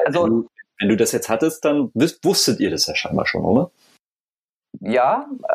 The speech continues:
Speaker 1: aber auch das hat geschwankt. Also ich wusste schon, äh, be-, bevor ich, ähm, meine Frau kannte, war immer so in meinem Kopf so, zwei Kinder möchte ich haben. Vielleicht auch, weil das so,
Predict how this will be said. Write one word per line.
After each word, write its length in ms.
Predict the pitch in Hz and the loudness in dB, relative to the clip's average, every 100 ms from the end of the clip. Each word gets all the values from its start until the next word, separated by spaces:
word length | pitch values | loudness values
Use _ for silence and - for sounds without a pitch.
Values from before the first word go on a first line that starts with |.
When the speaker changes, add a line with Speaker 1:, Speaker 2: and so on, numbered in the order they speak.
| - | -4
Speaker 1:
aber 280 | - 147 139 | -2 0 0
auch 200 | 139 - _ _ _ _ _ | 0 -6 _ _ _ _ _
das 240 | 151 196 | 0 2
hat 180 | 226 214 | -2 -2
geschwankt. 580 | 156 - 123 139 269 277 | -4 -2 0 2 0 0
Also 340 | 156 175 175 - - | 2 2 0 -4 -4
ich 220 | - 151 | -2 0
wusste 300 | 226 226 196 | 0 0 0
schon, 260 | 165 175 170 | 2 2 2
äh, 120 | - | 0
be-, 220 | - 135 135 | 0 0 0
bevor 500 | - 151 - 233 240 | 0 -4 0 0 2
ich, 260 | 214 - - | -2 -4 0
ähm, 500 | 151 151 151 135 127 | 0 2 -2 -4 -8
meine 340 | 117 131 135 139 | -4 -2 0 -2
Frau 320 | - 139 190 | 0 0 0
kannte, 540 | - 233 226 240 240 240 - - | 0 -2 0 0 0 -2 -12 -16
war 340 | - 151 170 | -4 0 0
immer 240 | - 226 233 | 2 2 2
so 120 | 214 | 2
in 100 | 196 | 2
meinem 240 | 175 160 | 2 0
Kopf 340 | 151 208 202 - | -2 -4 -4 -12
so, 540 | - 160 165 165 165 - _ | -6 0 2 2 0 -6 _
zwei 260 | - 139 | 2 2
Kinder 380 | 139 123 104 101 | 2 0 2 2
möchte 260 | 95 107 - | 0 -2 -4
ich 120 | - | -2
haben. 240 | - - | -2 -2
Vielleicht 400 | - 151 180 190 | -2 2 2 2
auch, 180 | - 156 | 0 0
weil 140 | 147 147 | 0 0
das 160 | 139 | -2
so, 320 | 135 135 135 | 0 2 2